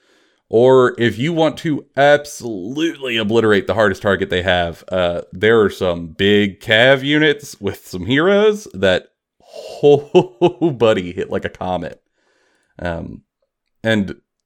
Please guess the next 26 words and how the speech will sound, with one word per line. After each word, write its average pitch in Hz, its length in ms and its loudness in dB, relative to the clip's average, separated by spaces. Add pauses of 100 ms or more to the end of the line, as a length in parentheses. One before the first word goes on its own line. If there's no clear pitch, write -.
(360)
if 107 180 -4
you 143 320 -6 (160)
come 156 280 0
in 139 240 2
with 120 160 0
a 101 40 -2
generalist 110 500 0
mindset, 101 640 -2
you, 92 300 -10 (460)
with 107 220 -4
some 85 160 -12
skill 120 420 0
and 98 100 -10
some 80 120 -16
strategy, 92 540 -2
could 95 200 -16
probably 95 440 -2
find 92 300 -4
a 85 40 -6
way 87 120 -2
to 87 60 -4
victory 82 440 -8
through 87 180 -12
this, - 200 -12
like, 76 180 -8
incredible 80 640 -8